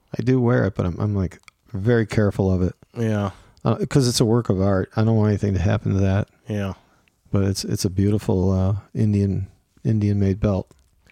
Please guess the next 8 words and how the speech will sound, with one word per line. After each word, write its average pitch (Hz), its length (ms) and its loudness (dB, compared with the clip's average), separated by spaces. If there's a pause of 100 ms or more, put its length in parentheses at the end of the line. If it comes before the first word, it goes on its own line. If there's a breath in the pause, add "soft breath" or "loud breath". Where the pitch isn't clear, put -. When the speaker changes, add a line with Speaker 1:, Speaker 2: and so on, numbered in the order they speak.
(180 soft breath)
Speaker 1:
I, 139 140 0
I 127 240 2
also 123 320 2
got 107 200 0
that 107 160 2
in 101 80 -4
Tucson. 98 500 0 (1600 soft breath)
Speaker 2:
Yeah. 127 320 0